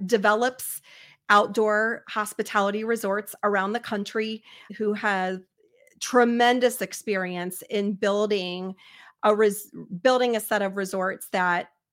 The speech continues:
really attracts people with different amenities. So this particular resort, we will have about eighty-five units on. We will have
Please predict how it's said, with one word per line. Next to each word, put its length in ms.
really 460
attracts 540
people 340
with 160
different 300
amenities. 560
So 120
this 220
particular 540
resort, 500
we 200
will 260
have 600
about 600
eighty-five 600
units 560
on. 440
We 280
will 220
have 680